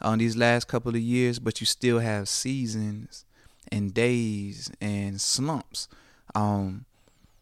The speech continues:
last year was really, really big for me. I was sad a lot of the time last year because, um, I never really mourned my mom and my brother the way I was supposed to.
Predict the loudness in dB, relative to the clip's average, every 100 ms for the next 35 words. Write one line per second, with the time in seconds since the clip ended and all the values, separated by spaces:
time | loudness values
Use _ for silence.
0 | _ 2 4 6 2 0 2 2 0 -4
1 | -14 _ _ -4 -4 0 0 0 0 -2
2 | -2 -2 -2 -4 -4 0 2 2 2 0
3 | -2 -2 0 2 4 4 2 2 4 6
4 | 4 -2 -4 -4 -4 -4 -4 -2 -4 -4
5 | -4 -4 -6 -8 -6 -4 -4 -6 -12 -18
6 | _ -20 _ _ -20 -6 -2 0 0 -4
7 | -10 _ _ _ -20 -6 -2 2 2 2
8 | 0 0 0 0 2 2 0 -2 -4 -2
9 | 0 0 0 0 -2 -2 -2 -2 -2 -4
10 | -4 -2 -2 -4 -6 -4 -2 -2 -2 -6
11 | -6 -6